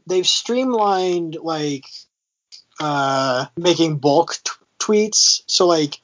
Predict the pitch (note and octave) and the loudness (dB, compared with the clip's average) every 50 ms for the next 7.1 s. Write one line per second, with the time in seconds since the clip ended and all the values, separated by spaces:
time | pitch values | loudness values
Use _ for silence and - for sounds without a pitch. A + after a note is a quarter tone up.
0 | _ - - _ _ _ G3 G3+ F#3+ G3 F3+ F3 F3+ G3 G#3+ G#3+ G#3 F3+ F3 - | _ -20 -20 _ _ _ 0 2 2 2 2 2 2 4 4 2 2 0 -2 -4
1 | - - D#3+ D#3 D#3 D#3 D#3+ - - E3 E3 D#3 - F3 E3+ D#3+ F3+ F3+ F#3 F#3 | -4 -4 -2 -2 -2 -2 -4 -6 -6 -6 -6 -4 -4 -4 0 2 2 4 4 4
2 | F3 E3 D#3 - D#3 D3+ D#3 D#3+ E3 D#3 G3 F#3 F#3+ F#3+ F3+ D#3+ D#3 C#3+ C#3+ E3 | 2 0 0 -2 -4 -2 -2 -2 -2 0 0 2 2 2 2 0 -2 -2 0 0
3 | D#3+ - - F3 E3 E3 D#3 D3+ C#3 C#3 C#3 C#3+ C#3+ C#3 C3 - - - - - | 0 0 0 -2 -4 -4 -4 -6 -6 -6 -6 -6 -4 -4 -2 -2 0 0 -2 -2
4 | - _ _ _ _ _ _ _ _ _ - D#3 D3 C#3+ C#3 C#3 C3+ C3 C3 C3 | -6 _ _ _ _ _ _ _ _ _ -4 -2 -2 0 0 0 0 -2 -2 -2
5 | B2+ B2+ B2+ B2+ B2 B2 B2+ - _ _ _ _ _ _ _ _ _ _ _ _ | -4 -4 -8 -10 -14 -14 -16 -20 _ _ _ _ _ _ _ _ _ _ _ _
6 | _ _ _ _ _ _ _ _ _ _ - - - - C#3 C3 A#2+ B2 B2+ B2 | _ _ _ _ _ _ _ _ _ _ -10 -8 -4 -2 0 0 2 4 2 2
7 | A#2+ - | 2 0